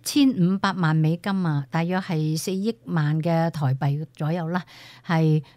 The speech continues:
做咗十五個以假亂真嘅虛擬鄧麗君。咁就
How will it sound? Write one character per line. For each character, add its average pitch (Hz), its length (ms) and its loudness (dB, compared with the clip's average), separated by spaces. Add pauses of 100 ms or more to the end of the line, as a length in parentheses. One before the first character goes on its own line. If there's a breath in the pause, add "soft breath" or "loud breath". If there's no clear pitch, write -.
(120)
做 175 220 0
咗 185 160 -2
十 - 200 -2 (180)
五 165 220 4
個 165 280 -4 (280)
以 170 200 -2
假 165 240 -2
亂 160 240 4
真 196 240 -2
嘅 160 260 -2
虛 208 120 -2
擬 165 280 2
鄧 139 200 2
麗 139 140 2
君。 170 220 -4 (540 loud breath)
咁 214 180 0
就 160 300 0